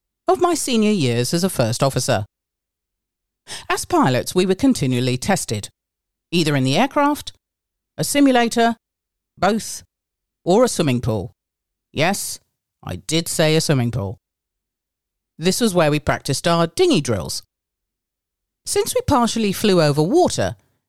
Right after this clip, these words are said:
it could be considered a small probability that you might have to ditch with a plane load of passengers. The Twin Otter carries an inflatable dinghy, and not only would we have to retrieve it, but we had to make sure that we got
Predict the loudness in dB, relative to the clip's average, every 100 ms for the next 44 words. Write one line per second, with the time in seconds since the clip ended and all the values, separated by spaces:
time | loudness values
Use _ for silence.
0 | _ _ -4 0 0 2 0 -2 0 2
1 | 2 4 0 0 4 4 4 2 0 0
2 | 2 0 0 0 0 -2 0 2 2 0
3 | -4 -2 -4 -4 -6 -2 -2 0 0 2
4 | 0 0 0 -2 -2 -2 -2 -2 _ _
5 | _ _ _ _ -4 0 2 2 2 0
6 | 0 0 2 2 2 0 0 0 -2 -2
7 | -4 -2 0 0 -2 -4 -10 _ _ _
8 | _ _ 2 2 2 2 2 2 2 0
9 | -2 -2 -4 -2 -4 -4 -4 0 0 0
10 | -6 -10 -20 _ _ _ _ _ -4 0
11 | -2 0 -2 0 2 0 -2 0 2 2
12 | -2 -2 -2 -4